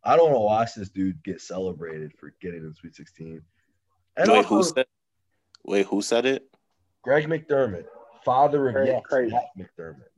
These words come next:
Speaker 1: Yeah.
Speaker 3: Yeah, Creighton's head coach.
Speaker 1: Creighton's head coach said after in the postgame, he's like, "You guys should stay on the plantation."
Speaker 2: When did he say this?
Speaker 1: This was,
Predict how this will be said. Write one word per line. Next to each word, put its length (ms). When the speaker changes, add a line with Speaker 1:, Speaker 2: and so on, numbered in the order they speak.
Speaker 1:
Yeah. 320
Speaker 3:
Yeah, 140
Creighton's 420
head 240
coach. 400
Speaker 1:
Creighton's 300
head 240
coach 380
said 460
after 440
in 60
the 60
postgame, 360
he's 100
like, 140
"You 80
guys 340
should 160
stay 480
on 240
the 100
plantation." 960
Speaker 2:
When 200
did 160
he 80
say 320
this? 600
Speaker 1:
This 140
was, 260